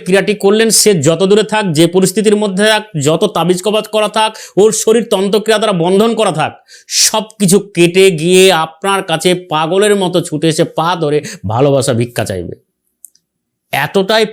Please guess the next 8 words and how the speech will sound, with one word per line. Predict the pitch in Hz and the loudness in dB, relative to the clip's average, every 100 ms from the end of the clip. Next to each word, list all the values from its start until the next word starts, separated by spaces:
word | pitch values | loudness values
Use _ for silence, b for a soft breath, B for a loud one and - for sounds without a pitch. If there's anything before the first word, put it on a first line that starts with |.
| - | -4
প্রচণ্ড | 170 190 196 220 233 220 - | 0 0 2 2 2 0 0
শক্তিশালী | 160 151 - 180 202 196 | -4 -4 -4 -2 0 2
এবং | 175 143 | 2 2
মারাত্মক | 139 156 - 196 170 | 0 -4 -4 -4 0
বশীকরণ, | 180 196 208 196 147 | 0 2 2 2 2
যা | 147 143 - _ | 0 -4 -14 _
আপনি | 151 160 202 202 _ 170 | -10 -6 -6 -8 _ -2
কল্পনাতে | 170 185 185 208 214 214 | 0 0 -2 -4 -4 2